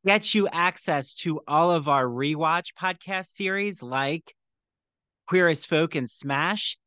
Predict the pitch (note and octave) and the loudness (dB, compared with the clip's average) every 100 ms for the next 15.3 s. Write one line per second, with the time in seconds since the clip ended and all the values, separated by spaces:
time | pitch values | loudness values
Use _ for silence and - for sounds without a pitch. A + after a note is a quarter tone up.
0 | _ - G#3 G#3+ E3+ E3+ E3 E3+ E3 D3 | _ -2 2 4 2 -2 -2 2 0 2
1 | D3 C#3+ C#3 B2 _ _ _ _ _ _ | 2 2 0 -6 _ _ _ _ _ _
2 | - F#3+ - A3 A3 A3 - - - A3 | -2 -2 0 0 0 -2 -14 -18 -6 -2
3 | A3 A#3+ A#3+ G#3+ E3 D#3 F#3+ F#3 F3 E3 | 0 -2 -6 -6 -8 -4 2 4 4 2
4 | D#3 D3+ D3+ C#3+ C#3 D#3+ D3 C#3+ C3+ - | 2 2 2 0 0 0 2 2 2 -4
5 | - - - - D#3+ F3+ F#3 F#3+ F3+ F3+ | -10 -14 -14 -8 0 2 2 0 -2 -4
6 | E3+ E3+ E3 E3 D#3+ _ _ D3 D3 D3 | 0 4 4 2 0 _ _ -2 0 0
7 | C3+ C3+ - C#3+ B2+ - A#2 A#2 - F#3+ | -4 -8 -2 -2 -4 -12 -10 -10 -4 -4
8 | F#3 - F3 - F#3+ F3 F3 - - _ | -2 -2 -2 0 0 0 0 -6 -18 _
9 | - - D#3 E3 C#3+ E3 E3+ - D3 D3+ | -20 -4 4 4 6 4 2 -2 -2 0
10 | D3+ C3 C#3+ C#3+ C#3 B2+ - - D3 B2+ | 0 -2 -4 -6 -8 -12 -10 0 2 2
11 | A2 D3+ G3+ G3 F#3+ F#3 F3 F3 F#3 - | 0 2 2 4 4 4 2 -2 -4 -4
12 | G3 F3+ F3+ E3 _ - - - E3 D3 | 0 2 2 -2 _ -20 -12 2 4 4
13 | C#3 - G3+ E3+ D3+ C#3 D#3+ C#3+ C3 C3 | 0 2 2 2 -2 -2 0 0 0 -4
14 | C3+ B2+ C3 E3+ F#3+ G3+ F#3+ - F#3+ F#3 | -6 -6 -4 -2 -2 -4 -6 -4 -6 -4
15 | F#3 F#3 F3+ | -2 -2 -2